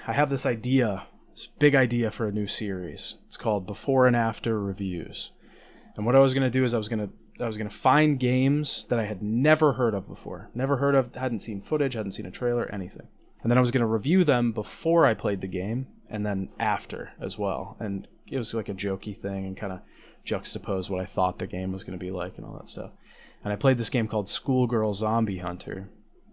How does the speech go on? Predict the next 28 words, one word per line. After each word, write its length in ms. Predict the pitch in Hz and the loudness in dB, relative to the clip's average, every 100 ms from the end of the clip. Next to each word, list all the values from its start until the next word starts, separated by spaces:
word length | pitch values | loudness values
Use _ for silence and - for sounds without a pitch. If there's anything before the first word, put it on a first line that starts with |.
| _ | _
and, 400 | 110 101 98 95 | -6 -4 -4 -4
uh, 360 | 98 92 90 92 - - | -4 -4 -4 -8 -12 -10
which 380 | 101 98 - - | -4 -4 -4 -4
<laughs> 40 | |
I've 240 | 127 131 - | 0 0 2
never 380 | 139 123 107 110 | 4 2 0 -2
heard 180 | 107 | -4
of 100 | 98 - | -4 -4
anybody 360 | 117 107 95 | -2 0 -2
that 160 | 90 101 | 0 0
knows. 260 | 101 95 - - - | -2 -4 -8 -14 -6
It's 120 | 123 | -2
a 40 | 123 | 2
P 160 | 147 | 8
S 160 | 143 160 | 8 8
four 300 | - 120 117 | 4 4 2
<laughs> 0 | |
game. 380 | 107 104 101 104 - - - - - | 0 0 -2 -4 -10 -18 -16 -18 -12
Um, 460 | 117 107 101 95 95 - _ | -6 -4 -2 -6 -8 -16 _
it's 120 | - - | -10 -2
terrible. 560 | 139 120 101 92 95 - - - - - | 4 4 2 -4 -8 -12 -18 -18 -18 2
But, 320 | 123 123 - | 4 6 4
uh, 320 | 120 113 104 - - - - - | 4 4 2 -4 -18 -20 -20 -6
I 100 | 120 | -4
filmed 360 | - 165 175 160 | 6 8 10 6
the 60 | |
before 360 | 139 131 139 127 | 2 0 4 4
part, 420 | - 120 147 - | 6 4 4 -2